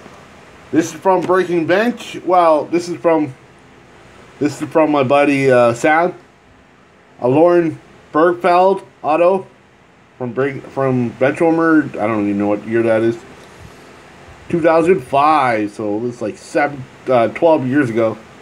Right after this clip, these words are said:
So Lauren Bergfeld, cool.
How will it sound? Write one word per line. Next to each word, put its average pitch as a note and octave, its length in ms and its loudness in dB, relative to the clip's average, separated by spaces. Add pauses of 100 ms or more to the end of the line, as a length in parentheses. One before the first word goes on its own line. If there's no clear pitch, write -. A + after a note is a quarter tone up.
(540)
So B2+ 160 4
Lauren E3+ 520 2 (280)
Bergfeld, F#3+ 680 2 (1300)
cool. E3 400 2